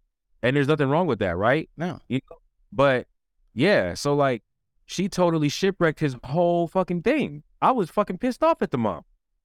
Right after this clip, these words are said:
Speaker 2: Yeah.
Speaker 1: I was like, "Damn, you said, like, that nigga, that, like," and then you know what's fucked up too is that that nigga's still alive too. <laughs>
Speaker 2: Leon?
Speaker 1: Nah.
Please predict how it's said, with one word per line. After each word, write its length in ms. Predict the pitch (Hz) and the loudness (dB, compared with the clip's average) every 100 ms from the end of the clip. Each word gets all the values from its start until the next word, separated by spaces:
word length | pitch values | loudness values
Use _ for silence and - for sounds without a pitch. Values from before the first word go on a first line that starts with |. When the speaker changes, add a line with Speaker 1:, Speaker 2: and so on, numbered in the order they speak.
| _ _ _ _ _ _ _ _ _ _ _ _ _ _ _ _ _ | _ _ _ _ _ _ _ _ _ _ _ _ _ _ _ _ _
Speaker 2:
Yeah. 260 | 85 82 80 | -20 -10 0
Speaker 1:
I 80 | 226 | 2
was 100 | 214 | 0
like, 160 | 185 - | -4 -2
"Damn, 400 | 240 254 170 123 | 0 2 0 0
you 160 | 214 | -2
said, 220 | 240 247 - | -2 -4 -2
like, 260 | 170 156 - _ _ _ _ _ | 0 0 -2 _ _ _ _ _
that 180 | 208 233 | 0 2
nigga, 320 | 220 220 214 151 | 2 0 0 0
that, 260 | 185 202 - | 0 0 -2
like," 260 | 147 151 123 | 0 0 2
and 140 | 147 165 | 0 0
then 80 | |
you 80 | 220 | 0
know 100 | 220 | 2
what's 140 | 170 151 | 2 2
fucked 320 | 143 127 - | 0 2 4
up 200 | 175 120 | 2 2
too 200 | 180 170 | 0 0
is 80 | 123 | 0
that 120 | 113 | 2
that 140 | 175 | 2
nigga's 200 | 220 123 | 2 -2
still 240 | - 120 95 | -2 0 2
alive 400 | 107 160 113 92 | 4 4 2 0
too. 300 | 165 139 - _ _ - - | -2 -4 -6 _ _ -20 -10
<laughs> 400 | - 135 - - | -4 -4 -6 -6
Speaker 2:
Leon? 340 | 110 135 147 - _ _ _ _ _ _ _ - | -2 -2 -4 -12 _ _ _ _ _ _ _ -6
Speaker 1:
Nah. 540 | 135 208 220 131 101 | 0 0 0 -2 -6